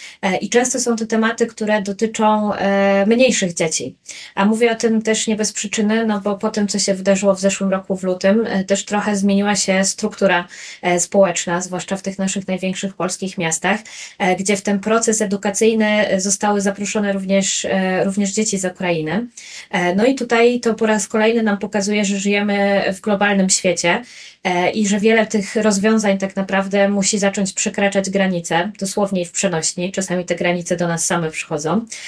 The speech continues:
I w związku z tym, e, już też zaczęłaś o tym mówić w kontekście kobiet romskich, e, i, e, i różnych tutaj grup, e, etnicznych i mniejszościowych. No bo jak w takim razie w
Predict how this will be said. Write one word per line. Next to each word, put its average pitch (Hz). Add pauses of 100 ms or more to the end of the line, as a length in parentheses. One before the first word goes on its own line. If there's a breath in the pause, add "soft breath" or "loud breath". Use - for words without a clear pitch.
(240 loud breath)
I 214
w 196
związku 240
z 233
tym, 240
e, 196
już 214
też -
zaczęłaś 214
o 214
tym 214
mówić 208
w -
kontekście 196
kobiet 196
romskich, 196 (420 loud breath)
e, 175
i, 190
e, 175
i 202
różnych 196
tutaj 196
grup, 202
e, 180
etnicznych 196
i 196
mniejszościowych. 190 (340 loud breath)
No 208
bo 226
jak 262
w -
takim 254
razie 220
w -